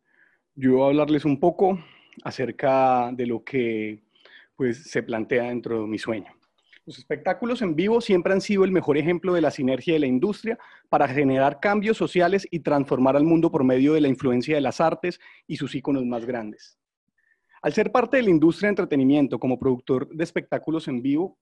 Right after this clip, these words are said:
he tenido la oportunidad de participar en plataformas profe-, profesionales de industria cultural y creativa.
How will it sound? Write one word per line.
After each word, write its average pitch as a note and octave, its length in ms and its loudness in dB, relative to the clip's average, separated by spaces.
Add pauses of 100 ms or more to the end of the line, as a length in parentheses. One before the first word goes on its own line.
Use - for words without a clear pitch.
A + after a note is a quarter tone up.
he D#3+ 100 -6
tenido F#3+ 280 0
la G#3 80 -2
oportunidad E3 420 -2
de A#2+ 80 -2
participar C#3+ 540 -6
en A#2+ 80 -6
plataformas B2+ 520 -6
profe-, D3+ 320 -6
profesionales C3 540 -4
de C#3+ 80 0
industria B2+ 380 -2
cultural C3 400 -4
y A#2+ 40 -8
creativa. C3 500 -2